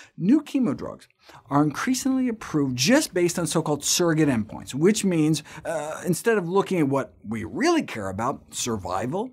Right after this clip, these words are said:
or quality of life, they approve drugs based on things like response rate, uh, tumor shrinkage. Uh, but who cares if a tumor shrinks if it doesn't actually extend your quantity or quality of life, right? It's kinda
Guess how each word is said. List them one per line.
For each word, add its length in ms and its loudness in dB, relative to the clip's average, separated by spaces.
or 380 2
quality 440 0
of 100 -10
life, 400 -4
they 140 2
approve 360 -2
drugs 320 0
based 300 2
on 140 0
things 200 2
like 260 -4
response 720 -4
rate, 260 -14
uh, 100 -16
tumor 280 2
shrinkage. 600 -14
Uh, 120 -12
but 560 0
who 420 0
cares 640 0
if 120 4
a 60 4
tumor 340 2
shrinks 560 0
if 140 -2
it 160 0
doesn't 260 0
actually 300 0
extend 480 0
your 180 -6
quantity 500 0
or 220 -2
quality 520 -2
of 140 -6
life, 380 2
right? 160 -20
It's 100 -14
kinda 300 0